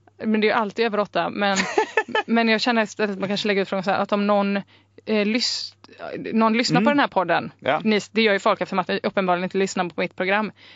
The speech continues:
Speaker 1: så kanske lyssnar på den här podden istället och vet vad Ola Ström är aktuell med just nu, så
Speaker 2: Mm.
Speaker 1: kan väl ni berätta det
Speaker 2: Skriv in
Speaker 1: för mig
Speaker 2: till
Speaker 1: och Simon.
Speaker 2: arkivsamtal at simon gmail punkt com.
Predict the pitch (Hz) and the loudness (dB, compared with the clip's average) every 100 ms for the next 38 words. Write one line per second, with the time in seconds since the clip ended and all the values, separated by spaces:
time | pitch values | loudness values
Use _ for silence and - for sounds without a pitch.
0 | - - 240 220 233 220 190 190 190 190 | -20 -6 -2 2 2 0 -2 -2 0 0
1 | 202 185 196 190 233 247 - - 202 214 | -2 -2 -2 0 0 0 -4 -8 0 2
2 | 196 - - 220 196 - 208 220 214 190 | 2 0 0 0 0 -2 0 2 2 0
3 | - 202 202 208 180 165 - 185 - - | 0 0 2 0 -2 -4 -4 -4 -4 -2
4 | 277 214 202 196 190 190 - - 214 185 | 0 0 -2 -2 -2 -4 -4 -2 0 0
5 | 143 - _ - - 160 165 147 226 196 | -2 -8 _ -8 -2 0 2 2 2 2
6 | 185 180 143 175 156 135 151 147 151 123 | 0 2 0 2 0 0 0 -2 -2 0
7 | 120 98 117 - 127 117 120 139 123 110 | 0 0 -4 -4 -2 -2 0 0 0 0
8 | 104 104 - 120 - 139 113 | -2 -4 -6 -6 -2 -4 -4